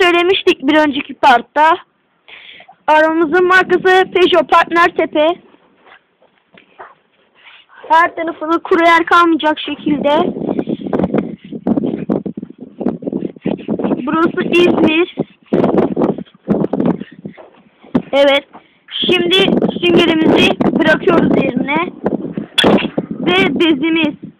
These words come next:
Bezimiz de bir önemli parça taşıyor ve başlıyoruz lastiği silmeye.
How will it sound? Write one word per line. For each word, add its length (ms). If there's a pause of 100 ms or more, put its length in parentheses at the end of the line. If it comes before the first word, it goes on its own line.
(240)
Bezimiz 560
de 260
bir 200
önemli 400
parça 360
taşıyor 540
ve 240 (1080)
başlıyoruz 680
lastiği 460 (120)
silmeye. 480